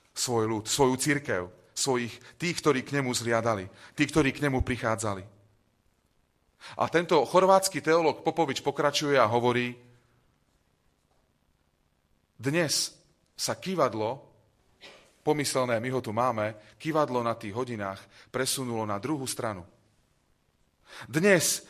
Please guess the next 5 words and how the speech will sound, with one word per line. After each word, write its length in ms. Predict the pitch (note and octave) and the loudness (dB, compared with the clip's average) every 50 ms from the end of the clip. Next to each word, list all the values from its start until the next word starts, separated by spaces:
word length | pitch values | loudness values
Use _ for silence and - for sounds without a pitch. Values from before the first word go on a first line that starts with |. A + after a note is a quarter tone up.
| - - | -6 0
sa 240 | - - D#3+ C#3+ D3+ | 4 8 10 10 10
realizujú 640 | F3 F#3+ F#3+ F3+ E3+ E3 - E3 D#3+ D3+ C#3+ C#3+ C#3+ | 12 10 10 10 8 6 2 2 2 2 2 0 0
nádherné 560 | B2+ D3+ E3 G3 E3+ F3 F3 D#3+ C#3+ D3 C#3 | 2 4 4 6 6 6 4 4 4 2 2
programy, 640 | C#3+ D#3 D#3+ D3+ D3 C3+ A#2+ A2+ A2+ A2+ A#2 A#2+ A#2+ - - _ _ _ _ _ _ _ _ _ _ _ _ _ _ _ _ _ | 4 2 4 6 6 6 6 6 4 0 -2 -4 -8 -12 -20 _ _ _ _ _ _ _ _ _ _ _ _ _ _ _ _ _
užitočné, 880 | - F#3+ F#3+ A#3 G#3+ - E3 C#3+ - - G#2+ G#2 G2 G2+ A#2 - - | 0 2 4 4 2 2 0 0 0 -2 -4 -4 -8 -8 -8 -12 -18